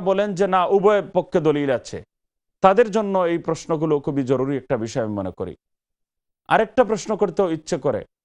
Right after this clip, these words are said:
সেটা হলো যে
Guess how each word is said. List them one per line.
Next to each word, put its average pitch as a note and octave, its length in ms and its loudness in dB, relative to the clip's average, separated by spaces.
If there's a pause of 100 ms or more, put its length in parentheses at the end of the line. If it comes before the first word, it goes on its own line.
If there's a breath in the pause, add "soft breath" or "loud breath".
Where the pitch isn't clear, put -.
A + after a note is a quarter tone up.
(720)
সেটা E3+ 280 2
হলো E3 200 0 (1120)
যে D#3 220 0